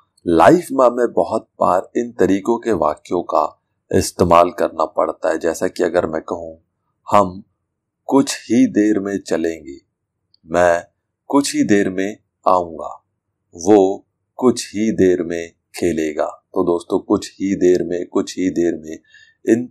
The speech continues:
तरीकों के वाक्यों का इस्तेमाल हम अपनी डेली कन्वर्सेशन में बहुत बार करते हैं। तो आज के वीडियो में यही सीखेंगे, इन प्रकार के सेंटेंसेस को इंग्लिश में आप किस रूल के according फॉर्म करते हैं। तो आइए दोस्तों, रूल देखते हैं।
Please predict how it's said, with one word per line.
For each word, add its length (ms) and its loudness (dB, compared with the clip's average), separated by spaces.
तरीकों 460 2
के 200 -2
वाक्यों 520 2
का 160 2
इस्तेमाल 580 0
हम 120 -6
अपनी 440 -12
डेली 360 2
कन्वर्सेशन 760 -2
में 220 -10
बहुत 340 4
बार 260 0
करते 400 -10
हैं। 100 -8
तो 120 -4
आज 200 2
के 120 -6
वीडियो 400 0
में 100 -4
यही 160 2
सीखेंगे, 600 -4
इन 180 0
प्रकार 520 2
के 160 -6
सेंटेंसेस 760 -6
को 320 -6
इंग्लिश 480 2
में 120 -2
आप 300 -2
किस 160 -4
रूल 420 -2
के 20 2
according 480 -2
फॉर्म 180 8
करते 480 -10
हैं। 100 -8
तो 220 0
आइए 180 -2
दोस्तों, 420 -6
रूल 200 0
देखते 320 -2
हैं। 140 -6